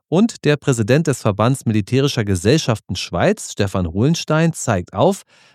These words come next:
was in der gegenwärtigen Umbruchzeit für eine Aufbewahrung der Taschenmunition beim Wehrmann zu Hause spricht.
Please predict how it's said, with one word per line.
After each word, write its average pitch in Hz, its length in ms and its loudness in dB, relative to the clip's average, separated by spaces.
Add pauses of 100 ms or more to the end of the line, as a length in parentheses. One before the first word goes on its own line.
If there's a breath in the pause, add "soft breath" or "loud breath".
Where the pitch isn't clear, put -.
was 131 280 0
in 147 80 -2
der 135 140 4
gegenwärtigen 107 720 2
Umbruchzeit 135 800 -2
für 202 540 0
eine 101 320 0
Aufbewahrung 131 880 0
der 90 220 -4
Taschenmunition 110 1000 0
beim 80 380 -8
Wehrmann 101 520 0
zu - 360 -8
Hause 80 300 -6
spricht. - 500 -12